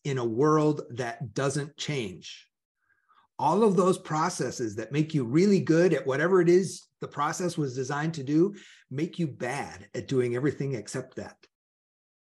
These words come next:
All the other stuff, if they make you bad at changing. They make you bad at realizing that your world is changing. They make you bad at <laughs> analyzing that change, because everybody in your silo, if they get focused downward at their process, isn't focusing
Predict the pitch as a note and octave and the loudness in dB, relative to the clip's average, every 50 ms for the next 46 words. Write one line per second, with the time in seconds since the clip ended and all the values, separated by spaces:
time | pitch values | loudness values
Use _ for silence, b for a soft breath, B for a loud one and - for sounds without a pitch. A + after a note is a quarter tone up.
0 | _ _ _ _ _ _ - D3 F3+ A3+ G#3 G3+ F#3 F3 F3+ F3+ D3+ B2+ - B2+ | _ _ _ _ _ _ -2 2 2 4 6 6 6 6 6 2 0 0 -2 -6
1 | - - - _ B B B B B B B - C3+ D3 C3 C#3 C#3+ C#3 C#3 C#3+ | -10 -12 -14 _ B B B B B B B 0 0 0 2 0 0 0 0 -2
2 | C#3+ - E3 B2+ C#3+ C3+ C#3+ C#3+ C#3 - - - - D#3 D#3+ D#3+ C3+ A#2 F#2+ - | 0 0 0 2 2 0 0 0 -2 -4 -6 -6 -2 0 0 0 0 -2 -6 -8
3 | - _ _ - C3 C#3 D3+ D#3 D#3+ - F#3+ E3 E3 E3 D3+ D#3 D#3 D3 - - | -14 _ _ -6 -4 -2 0 0 0 0 0 2 2 2 2 0 -2 -2 -4 -2
4 | C3 D#3 F#3+ A#3 A3 E3 B2 B2 A#2+ A2+ A#2 A2+ A2 A2 A#2 - - B2 A2+ A2+ | -2 0 2 2 2 2 0 0 -2 -4 -6 -8 -8 -10 -12 -6 -4 -4 -2 -2
5 | A2+ G#2+ G#2 G2 G2+ G2+ G2 - - - A2 G2 F#2 - - - - _ _ C3+ | -2 -4 -4 -6 -6 -8 -8 -8 -10 -12 -10 -12 -12 -14 -16 -18 -20 _ _ 0
6 | C#3+ D#3 F3 F3+ F3 - F3 D#3 C3+ E3+ D#3 E3 E3 E3 D#3+ D#3+ - - C#3+ D#3 | 2 4 4 4 4 4 2 2 4 2 0 0 0 -2 -2 -2 -6 -8 -10 -10
7 | - - - D#3 F3 G#3+ G#3 E3+ C3+ F3+ - F#3+ - - D#3+ B2 B2+ B2 A#2 A#2 | -10 -8 -4 -2 0 2 2 2 4 2 2 2 0 -2 -2 -2 -2 -4 -6 -6
8 | - - B2+ A2 G#2 G2 G#2 B B B B B B B B _ C#3 C3 - D3 | -8 -10 -8 -8 -8 -10 -12 B B B B B B B B _ -8 -6 -4 -2
9 | C#3 C3 - - D3+ D#3+ D#3+ D#3+ E3 D#3+ D3 D3 D3 C3+ A#2+ - - C3 D#3 F3+ | -2 -4 -4 -6 -6 -4 -2 -2 -2 -2 -2 -4 -6 -6 -8 -8 -8 -8 -6 -4
10 | F3 C#3 B2+ B2 A#2+ A#2+ - B2+ B2 A#2+ C#3 B2+ - - - D3 D3+ D3+ D#3+ C3+ | -2 0 0 0 0 -2 0 -2 0 0 0 -4 -4 -6 -4 -2 -2 0 -2 -4
11 | - - C3+ C#3 D3 E3 E3+ D3+ C#3 C3 C3 C3 C3+ B2 - - C#3 C3 B2+ B2+ | -4 -4 -4 -4 -2 0 0 2 2 2 2 0 0 -4 -6 -4 -4 -4 -4 -4
12 | - D3+ D#3+ F3+ F#3+ E3 - D3+ B2+ B2 C3+ C3 - - D3+ D3 C#3+ D3 D3 - | -4 -4 -4 -4 -4 -4 -6 -6 -6 -6 -8 -10 -10 -8 -8 -6 -6 -8 -10 -8
13 | - D3 C#3+ - D3 - - C#3 C3+ | -6 -6 -4 -4 -6 -6 -6 -6 -8